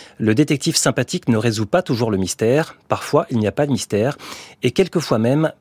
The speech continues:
pas de détective du tout. Mais alors ? Alors il reste de l'action, de l'angoisse, de la violence, sous toutes ses formes, et particulièrement les plus honnies, du tabassage et du massacre.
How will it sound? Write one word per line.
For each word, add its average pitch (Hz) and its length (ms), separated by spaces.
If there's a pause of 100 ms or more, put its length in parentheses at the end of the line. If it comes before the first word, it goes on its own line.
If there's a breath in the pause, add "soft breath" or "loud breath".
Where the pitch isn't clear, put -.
(100)
pas 180 180
de 113 140
détective 123 540
du 101 120
tout. 165 240 (240)
Mais 151 220
alors ? 98 400 (440 loud breath)
Alors 151 300
il 123 80
reste 147 260
de 107 140
l'action, 120 540
de 120 140
l'angoisse, 113 640
de 120 140
la 156 140
violence, 113 560
sous - 180
toutes 170 200
ses 123 140
formes, 113 380 (460 loud breath)
et 147 100
particulièrement 131 720
les 143 100
plus 170 320
honnies, 131 560
du 107 180
tabassage 139 540
et 110 60
du 117 140
massacre. 101 520